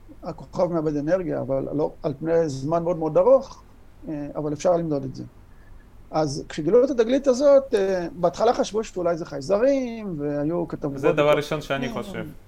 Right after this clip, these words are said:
Speaker 1: כן. אמ, אבל מהר מאוד, אה, קודם כל אפשר היה לפסול את זה.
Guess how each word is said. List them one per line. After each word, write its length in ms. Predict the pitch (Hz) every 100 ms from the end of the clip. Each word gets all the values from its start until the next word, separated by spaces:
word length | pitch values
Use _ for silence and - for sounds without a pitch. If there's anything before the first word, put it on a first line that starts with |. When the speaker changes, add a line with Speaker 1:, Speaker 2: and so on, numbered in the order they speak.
| -
Speaker 1:
כן. 260 | 185 143 131 - - - - - - - -
אמ, 680 | 285 151 156 156 151 151 151 - - -
אבל 300 | - 165 170
מהר 320 | 180 202 214
מאוד, 380 | 214 220 214 180
אה, 640 | 190 185 175 170 165 165 165 151 - - - - - - - -
קודם 140 | 180
כל 120 | 202 208
אפשר 240 | - 196
היה 80 | 190
לפסול 400 | 170 - 185 185
את 180 | 175 135
זה. 160 | 127